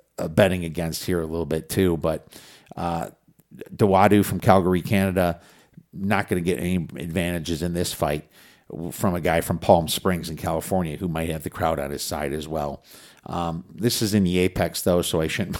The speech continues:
<laughs> really mention crowd, but you know what I mean. He's fighting in the United States, so we're okay with that. Next fight, you have Khalil, Khalil Roundtree versus Chris Daukaus.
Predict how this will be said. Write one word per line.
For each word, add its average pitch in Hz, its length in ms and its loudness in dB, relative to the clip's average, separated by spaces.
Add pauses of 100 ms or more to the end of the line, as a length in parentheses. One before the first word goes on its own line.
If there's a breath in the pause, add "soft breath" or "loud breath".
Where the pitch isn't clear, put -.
<laughs> - 60 -2
really 160 300 8 (280 loud breath)
mention 98 360 2
crowd, 85 360 6
but 87 200 -2 (320 loud breath)
you 113 140 6
know 110 80 8
what 90 80 8
I 82 40 2
mean. 80 180 -2
He's 87 140 0
fighting 107 180 6
in 90 60 2
the 90 60 2
United 78 320 -4
States, - 520 -10
so - 440 -4
we're 104 480 6
okay 87 220 0
with 76 160 -8
that. - 300 -10 (420 loud breath)
Next 147 340 4
fight, 110 340 6 (220)
you 98 140 0
have 92 180 4
Khalil, 95 560 6
Khalil 104 440 6
Roundtree 87 520 2
versus 80 380 -2
Chris - 280 0
Daukaus. 85 640 -2